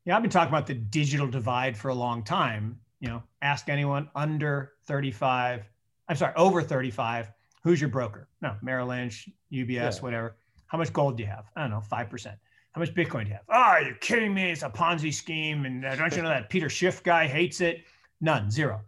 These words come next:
Speaker 1: "Okay, ask anyone under, under thirty-five. Who's your broker?"
Speaker 2: Robinhood.
Speaker 1: "What's, what's a broker?"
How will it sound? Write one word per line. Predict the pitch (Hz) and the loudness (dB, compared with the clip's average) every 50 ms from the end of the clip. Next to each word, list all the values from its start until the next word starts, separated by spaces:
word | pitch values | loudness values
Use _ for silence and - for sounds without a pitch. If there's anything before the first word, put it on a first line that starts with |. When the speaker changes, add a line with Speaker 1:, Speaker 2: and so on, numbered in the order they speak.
| _ _ _ _ _ _ _ _ _ - | _ _ _ _ _ _ _ _ _ -4
Speaker 1:
"Okay, | 156 151 151 139 143 180 190 - _ _ _ - | -2 0 2 2 0 0 -2 -8 _ _ _ -4
ask | 147 143 - 147 | -4 -2 -2 -2
anyone | 139 143 170 202 247 | 0 0 0 0 0
under, | 233 131 104 - - | -2 -2 -6 -4 -2
under | 190 220 233 175 | -2 0 0 0
thirty-five. | - - 123 113 107 104 104 - - - _ _ _ _ _ _ _ _ _ _ _ _ _ _ _ _ _ _ - | -2 -4 -6 -6 -8 -8 -10 -14 -18 -20 _ _ _ _ _ _ _ _ _ _ _ _ _ _ _ _ _ _ -4
Who's | 139 165 156 | -2 0 0
your | 143 131 | 0 2
broker?" | 143 143 131 - - - - _ _ _ _ _ _ _ _ _ _ _ - | 2 2 2 0 -2 -10 -20 _ _ _ _ _ _ _ _ _ _ _ -10
Speaker 2:
Robinhood. | 101 101 98 98 98 92 | -8 -6 -6 -6 -6 -8
Speaker 1:
"What's, | 90 - - - - | -10 -10 -10 -14 -8
what's | - 143 143 175 | -6 0 2 4
a | 165 | 6
broker?" | - 196 - - 160 - | 8 8 8 8 6 2